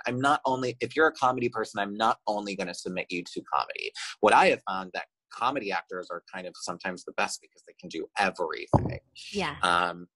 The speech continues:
Speaker 1: some act-, sometimes actors that only focus on being dramatic, you know, when comedy comes around, they just have a meltdown. So,
Speaker 2: <laughs>
Speaker 1: you know, actors who have comedy, they're, like, kind of ready to challenge everything.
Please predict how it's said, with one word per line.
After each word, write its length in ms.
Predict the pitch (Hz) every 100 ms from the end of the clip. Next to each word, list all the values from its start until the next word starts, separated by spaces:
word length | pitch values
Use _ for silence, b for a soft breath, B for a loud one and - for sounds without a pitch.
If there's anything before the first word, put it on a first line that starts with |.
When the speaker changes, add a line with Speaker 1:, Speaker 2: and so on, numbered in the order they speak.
| _
Speaker 1:
some 280 | - 135 127
act-, 180 | 117 -
sometimes 400 | 123 117 113 110
actors 380 | 101 - 101 95
that 140 | 92
only 280 | 90 85 92
focus 320 | 101 95 92 - -
on 320 | 107 101 98
being 360 | 104 98 90 90 90 87
dramatic, 680 | 95 92 113 107 92 87 -
you 100 | 98
know, 360 | 87 85 85 -
when 160 | 95
comedy 340 | 92 123 127 104 -
comes 300 | 101 98 - _
around, 320 | 95 92 87 85 87
they 160 | 87 82 _ _ _ _
just 220 | - 98 95
have 140 | 90
a 40 |
meltdown. 680 | 87 98 113 - 82 71 67 -
So, 580 | - - 120 101 95 - 262
Speaker 2:
<laughs> 340 | 262 294 294
Speaker 1:
you 100 | 254
know, 260 | 110 107 -
actors 380 | 131 127 131 123
who 80 | 131
have 100 | 117
comedy, 400 | - 185 190 151
they're, 200 | 139 147
like, 180 | 143 135
kind 180 | 151 143
of 100 | 117
ready 240 | 113 135 139
to 60 | 139
challenge 400 | - 127 123 143
everything. 440 | 156 127 101